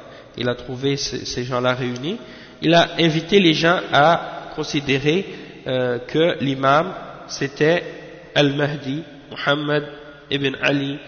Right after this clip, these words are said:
ibn Abi Talib. Et celui-là, on l'appelle,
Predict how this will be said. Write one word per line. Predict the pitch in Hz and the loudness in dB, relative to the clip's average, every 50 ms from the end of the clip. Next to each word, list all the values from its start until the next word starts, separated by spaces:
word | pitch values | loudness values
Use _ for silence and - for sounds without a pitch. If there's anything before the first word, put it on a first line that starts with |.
| - - - - - | -18 -20 -10 -4 -2
ibn | 151 160 165 160 156 151 151 - | -2 0 2 2 0 0 0 0
Abi | 135 139 139 131 127 | 0 0 0 -2 -4
Talib. | - - 147 143 135 127 120 113 - - - - - - - - - - - - - - - - | 0 4 4 6 6 4 2 -2 -4 -8 -12 -14 -16 -16 -18 -18 -20 -20 -20 -20 -20 -20 -16 -10
Et | 117 117 120 123 120 - - - - - | -6 -4 -4 -4 -4 -6 -10 -16 -14 -12
celui-là, | - - - 127 127 127 127 131 143 160 147 131 | -8 -4 -4 -2 -2 0 2 2 4 2 2 2
on | 127 | 0
l'appelle, | 123 120 117 117 - - 139 151 165 185 | 0 0 0 0 0 2 2 4 4 2